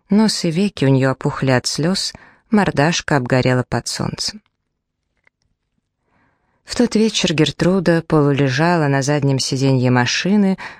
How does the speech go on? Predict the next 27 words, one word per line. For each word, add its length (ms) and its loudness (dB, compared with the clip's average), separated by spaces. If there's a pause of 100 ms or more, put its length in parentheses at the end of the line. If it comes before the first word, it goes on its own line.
раздвинув 800 2
колени. 520 -4 (760)
Руки 320 0
Уильяма 440 2
шарили 480 0
у 40 4
неё 180 2
под 220 0
юбкой, 520 -2 (300)
губы 300 2
прижимались 640 0
к 40 -4
губам, 520 2
он 160 2
и 20 -2
жарко 400 -2
сопел. 480 -6 (580)
Гертруда 460 2
вдруг 300 -2
резко 420 0
отвернула 540 0
лицо 360 -2
и 60 0
сказала: 600 -4 (800)
«Пора 260 2
заняться 520 -2
делом». 360 -8